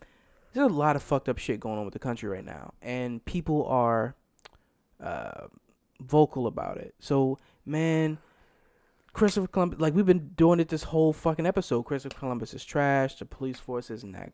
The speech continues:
great. You know, they got some bad apples, if you wanna put that out there. The way they've been treating, you know, descendants of slaves is not great, blah, blah, blah. We just ragging on the country. There are people that live here that believe that if we have this many issues with the country, we should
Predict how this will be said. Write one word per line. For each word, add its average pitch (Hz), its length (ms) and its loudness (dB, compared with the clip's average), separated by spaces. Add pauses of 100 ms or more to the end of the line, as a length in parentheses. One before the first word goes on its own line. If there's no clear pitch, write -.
(100)
great. 147 320 4
You 127 120 -6
know, 113 180 -2
they 107 100 -2
got 101 200 -8
some 113 140 -10
bad 104 260 -2
apples, 135 360 0
if 123 140 -6
you 110 60 -6
wanna - 120 -8
put - 180 -8
that 131 180 -2
out 131 200 0
there. 127 300 -4 (320)
The 117 100 -8
way 117 220 -2
they've 110 140 -2
been 113 160 -4
treating, 110 480 -4
you 110 100 -6
know, 98 160 -4
descendants 123 500 -6
of - 100 -14
slaves 135 440 2
is 120 100 -12
not 113 220 -4
great, 131 280 2
blah, 120 160 2
blah, 139 180 4
blah. 139 100 0
We 131 60 0
just 131 240 -10 (160)
ragging 139 440 0
on 123 120 -2
the 117 40 -6
country. 117 480 -8 (300)
There 135 160 0
are 131 40 0
people 135 640 -4 (600)
that 123 100 2
live 156 240 6
here 123 200 0
that 120 140 0
believe 123 440 0
that 110 280 -2 (280)
if 139 340 0
we 131 160 -2
have 127 240 2
this 123 220 -2
many 117 260 -2
issues 131 340 -2
with 117 120 -4
the - 80 -14
country, 110 420 -4
we 113 140 -4
should 101 340 -2